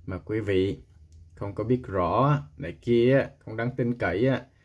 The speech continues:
thì cư xử với họ theo cái luật dân sự, biết không? Để rồi những cái bọn ngoại tộc kia sẽ không có cho rằng là quý vị ngu ngốc, biết không?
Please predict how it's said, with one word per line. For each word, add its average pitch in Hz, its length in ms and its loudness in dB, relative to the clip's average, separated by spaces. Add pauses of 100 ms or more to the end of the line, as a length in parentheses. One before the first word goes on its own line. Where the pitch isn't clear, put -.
(580)
thì - 160 -6
cư 123 220 2
xử 107 260 0
với 127 180 2
họ 95 320 0
theo 120 460 2
cái 120 100 -2
luật 107 180 0
dân 113 220 -2
sự, 101 280 2
biết 117 240 4
không? 104 160 -2 (920)
Để 101 180 -4
rồi 107 400 2 (420)
những 101 260 -6
cái 131 120 0
bọn 107 380 0 (260)
ngoại 92 260 -4
tộc 98 220 -4
kia 107 180 -2
sẽ 98 260 -4
không 113 240 -8
có 120 100 -2 (100)
cho 120 180 6
rằng 104 180 -2
là 95 100 -4
quý 123 200 -2
vị 98 200 -2
ngu 120 280 6
ngốc, 147 280 6 (180)
biết 120 80 0
không? 135 300 6